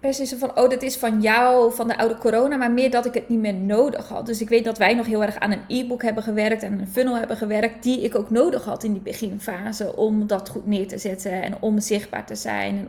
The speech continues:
om, ehm, ja, klanten aan te trekken. Maar nu inmiddels voelt het zo organisch en gaat het bij mij meer via via, of hebben ze een keer op een event gezien of,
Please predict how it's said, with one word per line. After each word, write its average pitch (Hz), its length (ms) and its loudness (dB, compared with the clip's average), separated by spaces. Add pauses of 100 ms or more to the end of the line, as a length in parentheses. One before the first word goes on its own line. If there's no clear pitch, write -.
om, 202 360 -2 (640)
ehm, 196 840 -8 (320)
ja, 285 240 -2
klanten 262 340 2
aan 214 140 0
te 208 120 -8
trekken. - 540 -6 (380)
Maar 220 140 -2
nu 240 160 0
inmiddels 269 320 0
voelt 262 200 -4
het 226 100 -4
zo 269 140 10
organisch 285 640 -2
en 294 80 0
gaat 247 140 -4
het 233 80 -6
bij 214 100 -2
mij 220 200 0 (280)
meer 220 180 2
via 220 260 -2
via, 269 420 -2
of 247 60 -4
hebben 220 180 -4
ze 208 60 -4
een 208 60 -6
keer 220 100 -4
op 208 60 -8
een - 60 -12
event 262 500 -4
gezien 240 520 -4
of, 202 140 -8